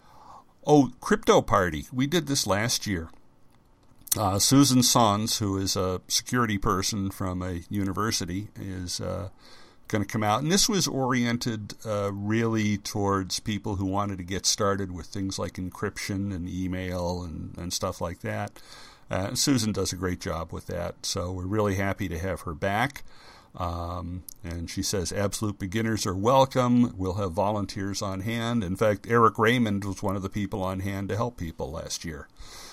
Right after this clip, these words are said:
Uh, so that should be interesting. Uh,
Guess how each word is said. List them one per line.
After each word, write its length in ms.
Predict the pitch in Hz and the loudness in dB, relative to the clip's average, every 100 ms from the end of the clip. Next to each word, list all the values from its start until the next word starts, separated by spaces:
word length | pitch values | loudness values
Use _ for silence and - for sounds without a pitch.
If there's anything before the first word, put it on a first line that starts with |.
| - - - | -20 -20 -14
Uh, 440 | 85 85 87 82 82 | -10 -8 -8 -8 -10
so 480 | - 87 85 85 87 - - - - - | -8 -6 -6 -6 -8 -10 -14 -18 -10 -4
that 180 | 95 | -4
should 160 | - 85 | -4 -8
be 220 | 82 73 | -8 -8
interesting. 580 | 76 - 78 - 107 131 - - _ _ - - - _ - | -10 -8 -6 -4 -4 -6 -8 -12 _ _ -20 -20 -20 _ -14
Uh, 540 | - 92 92 98 98 | -6 -4 -4 -6 -8